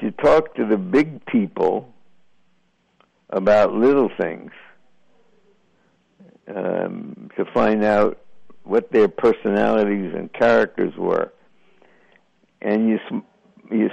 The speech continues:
spoke to the little people about the big things, how they saw what was going on in the world and how it affected them.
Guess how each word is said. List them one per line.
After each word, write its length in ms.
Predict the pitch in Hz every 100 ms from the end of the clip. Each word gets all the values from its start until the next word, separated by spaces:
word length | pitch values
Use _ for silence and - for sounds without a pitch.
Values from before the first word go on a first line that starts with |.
| -
spoke 320 | 135 131 -
to 120 | 127
the 120 | 107 104
little 400 | 107 170 165 101
people 600 | 107 90 80 85 - - _ _ _ _ _ _ _ _
about 440 | 98 95 110 110 110
the 80 |
big 320 | 104 113 165 123
things, 360 | - 95 76 73 - - _ _ _ _ _ _ _ _
how 180 | - 120 117
they 200 | 135 135 -
saw 340 | 127 117 107 98 - - - -
what 200 | 113 104
was 180 | 110 101
going 340 | 117 113 110
on 200 | 107 104
in 160 | 98 95
the 80 | 95
world 420 | 95 95 87 85
and 140 | 92
how 240 | 90 110 110
it 80 | 104
affected 600 | 95 - 101 - 87 80
them. 240 | 82 78